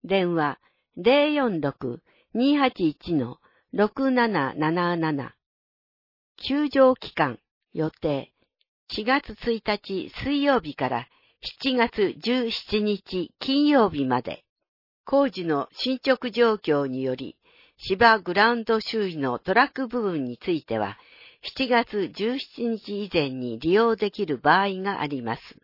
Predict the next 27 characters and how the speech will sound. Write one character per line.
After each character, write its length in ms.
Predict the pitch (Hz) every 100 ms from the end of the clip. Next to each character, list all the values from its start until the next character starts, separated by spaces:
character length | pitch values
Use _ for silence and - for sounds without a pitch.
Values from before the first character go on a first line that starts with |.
| _ _ _ _ _ _ _ _ _ _
競 260 | - 233 269
技 160 | 247 233
場 300 | 240 226 214
の 280 | 196 185 - _
休 320 | - 233 262 254
場 260 | 254 240
期 180 | 226 -
間 240 | 220 214
中 300 | 196 190 175
も、 240 | 165 151 - - - - _
テ 140 | 214
ニ 180 | 233 269
ス 120 | -
コ 240 | - 233 175
ー 20 |
ト 180 | - 127
は 200 | 117 -
通 280 | - 254 269
常 280 | 262 240 214
通 300 | 208 175 147
り 220 | 107 -
利 180 | 143 190
用 260 | 226 214
で 140 | 196 180
き 160 | -
ま 140 | 135 127
す。 260 | - -